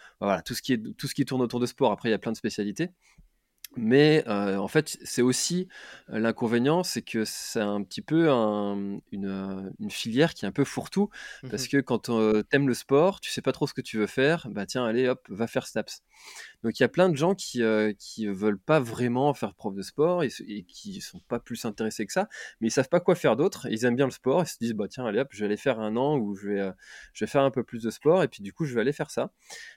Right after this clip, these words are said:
Speaker 1: Donc, forcément, les statistiques disent qu'il y a beaucoup de gens qui rentrent en première année et très peu qui, euh, qui passent la première année. Euh, et, et moi, il y a, il y a beaucoup, du coup, beaucoup de profs qui m'ont dit, ouais, il y a beaucoup de gens qui y vont, mais très peu de gens qui réussissent, c'est très dur, machin, nanana.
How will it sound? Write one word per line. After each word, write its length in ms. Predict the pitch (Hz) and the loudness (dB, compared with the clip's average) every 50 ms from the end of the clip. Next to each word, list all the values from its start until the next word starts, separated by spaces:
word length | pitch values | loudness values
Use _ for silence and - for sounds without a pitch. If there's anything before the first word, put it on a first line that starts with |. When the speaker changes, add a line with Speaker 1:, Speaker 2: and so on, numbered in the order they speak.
| _ - | _ 0
Speaker 1:
Donc, 180 | 127 143 - | 0 0 2
forcément, 440 | - 160 - - 156 151 196 220 196 | 2 -2 0 2 2 2 2 4 4
les 120 | 156 123 | 4 2
statistiques 580 | 113 - 131 120 - 120 - - - 160 135 120 | 2 2 -2 -4 -4 -8 -10 -8 -8 -8 -8 -8
disent 300 | 113 123 143 147 131 - | -6 -6 -6 -4 -6 -8
qu'il 180 | - - - 113 | -10 -8 -2 -2
y 40 | 107 | -2
a 40 | 98 | 0
beaucoup 320 | 95 110 107 - - 127 | 0 -2 -4 -4 -8 -10
de 60 | 113 | -8
gens 180 | 104 117 123 123 | -4 -4 -4 -4
qui 180 | - - - | -4 -8 -10
rentrent 420 | 120 104 101 117 117 - - - - - | -10 -6 -6 -6 -6 -6 -10 -16 -10 -8
en 100 | 101 95 | -8 -8
première 340 | - - 98 98 95 90 | -6 -6 -6 -4 -4 -4
année 280 | 92 95 117 147 165 147 | -2 -2 0 2 2 2
et 60 | 113 | 0
très 200 | - - - 98 | 0 -4 -8 -8
peu 160 | - - 139 | -4 -4 -4
qui, 240 | 131 - - - 98 | -4 -6 -10 -10 -8
euh, 120 | 92 95 95 | -8 -8 -10
qui 160 | - - - | -12 -18 -6
passent 220 | _ 120 117 - - | _ -4 -4 -2 -2
la 80 | 107 | -4
première 300 | - - 110 104 95 90 | -4 -4 -4 -4 -2 -2
année. 220 | 95 107 139 156 - _ _ - - - - - - - - _ - | -2 -2 -2 -4 -6 _ _ -20 -20 -20 -20 -20 -20 -20 -20 _ -10
Euh, 240 | 104 98 98 98 95 92 95 - _ | -8 -6 -6 -6 -6 -8 -10 -8 _
et, 300 | - 110 104 104 - 113 113 | -2 0 0 0 0 0 0
et 40 | |
moi, 180 | 98 120 147 156 | 2 4 4 4
il 60 | 139 | 4
y 60 | 117 | 4
a, 100 | 101 98 | 4 2
il 60 | - - | 2 0
y 60 | 101 | -4
a 40 | 95 | -4
beaucoup, 280 | 101 117 120 - - 143 | -4 -6 -8 -10 -10 -10
du 120 | 117 113 | -8 -10
coup, 180 | - - 147 120 | -8 -10 -12 -12
beaucoup 320 | - 104 123 156 151 - 160 | -6 -2 -2 -2 0 -2 -4
de 60 | - - | -6 -6
profs 320 | - - - 180 185 - | -2 2 2 2 2 2
qui 140 | - - - | -4 -8 -4
m'ont 160 | 220 220 - | -2 -2 -2
dit, 260 | 208 - 135 147 156 | -2 -4 -4 -4 -2
ouais, 340 | 139 117 120 131 233 240 120 | -2 -2 -4 -4 -6 -6 -8
il 40 | 104 | -8
y 40 | 101 | -10
a 40 | 95 | -10
beaucoup 260 | 104 110 - - 117 | -10 -12 -10 -10 -10
de 60 | 107 | -6
gens 140 | 107 117 117 | -6 -6 -6
qui 200 | - - 110 107 | -8 -8 -8 -6
y 40 | 107 | -4
vont, 400 | 107 113 120 131 131 135 139 135 | -2 -2 -2 -2 -4 -4 -6 -6
mais 100 | 117 101 | -8 -10
très 200 | - - - 113 | -10 -8 -10 -10
peu 160 | - - 117 107 | -6 -4 -6 -6
de 40 | 104 | -4
gens 140 | 113 110 110 | -6 -8 -6
qui 120 | - 110 | -8 -8
réussissent, 560 | 98 104 113 113 - - 127 131 139 139 - | -6 -6 -6 -6 -8 -8 -6 -6 -6 -6 -8
c'est 100 | - - | -10 -12
très 240 | - - - 104 107 | -12 -6 -4 -2 -2
dur, 380 | 117 123 131 135 139 139 135 104 | -2 -2 -4 -2 0 0 -2 -2
machin, 400 | 92 92 95 - - 127 135 139 | -6 -8 -10 -8 -8 -8 -6 -6
nanana. 480 | 117 101 101 107 113 107 101 98 98 | -6 -6 -6 -6 -6 -6 -8 -10 -12